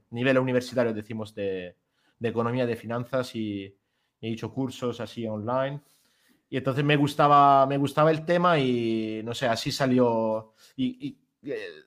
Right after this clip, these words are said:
es un poco también lo que salió en, eh, claro, Llorenos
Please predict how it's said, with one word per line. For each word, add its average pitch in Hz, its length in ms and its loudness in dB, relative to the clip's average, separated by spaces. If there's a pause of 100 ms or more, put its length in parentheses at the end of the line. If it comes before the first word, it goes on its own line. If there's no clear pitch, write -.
(280)
es 127 220 -4
un 135 100 -6
poco 143 220 2
también 135 260 0
lo 131 80 0
que 127 80 -2
salió 131 280 0
en, 123 120 0
eh, 117 300 -4
claro, 135 200 4
Llorenos 147 540 0